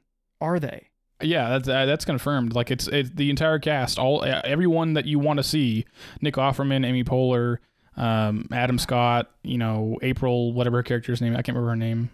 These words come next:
Speaker 2: Um,
Speaker 1: Ludgate.
Speaker 2: no, you know, no, what's her, uh, char-, er, actor's name? Actress name?
Speaker 1: Aubrey Plaza.
Speaker 2: Aubrey Plaza, that's right. Yeah, a-, all of the actors and actresses you wanna see are going to be in it and playing in character. And now, I don't know what the episode's about, but yeah, there is, they, I mean, they are doing a full episode in character,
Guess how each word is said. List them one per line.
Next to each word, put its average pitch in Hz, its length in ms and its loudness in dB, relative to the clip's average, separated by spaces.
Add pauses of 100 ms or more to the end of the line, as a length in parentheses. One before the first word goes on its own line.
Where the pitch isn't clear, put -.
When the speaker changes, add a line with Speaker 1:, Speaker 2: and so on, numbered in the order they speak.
Speaker 2:
Um, 120 460 -4
Speaker 1:
Ludgate. 147 640 -6 (720)
Speaker 2:
no, 170 80 0
you 180 140 2
know, 180 80 2
no, 185 120 2
what's 190 160 0
her, 160 280 2
uh, 143 120 4
char-, 160 180 0
er, 143 200 0
actor's 139 380 0
name? - 160 -4
Actress 131 280 -4
name? - 160 -6 (340)
Speaker 1:
Aubrey 151 240 -2
Plaza. 135 480 -4 (140)
Speaker 2:
Aubrey 131 220 0
Plaza, 117 280 -2
that's 113 180 -2
right. 107 160 0
Yeah, 117 260 0
a-, - 120 -4
all 175 280 4
of 185 100 0
the 170 160 2
actors 143 460 0
and 127 220 0
actresses 127 380 0
you 120 60 2
wanna 120 160 2
see 123 240 2
are 113 120 0
going 123 200 2
to 120 60 0
be 127 140 0
in 127 120 2
it 117 100 -2
and - 80 -8
playing 131 200 0
in 120 60 0
character. 135 460 0 (420)
And 143 120 0
now, 127 160 0
I 127 100 -2
don't 135 120 2
know 135 60 2
what 131 120 -2
the 127 60 0
episode's 120 240 -2
about, 120 360 0
but 131 80 0
yeah, 139 180 2
there 123 200 0
is, 139 340 0
they, 131 140 0
I 120 40 -2
mean, 131 140 0
they 123 140 0
are 139 140 2
doing 147 340 0
a 139 140 2
full 151 280 0
episode 127 640 0
in 135 180 0
character, 131 640 0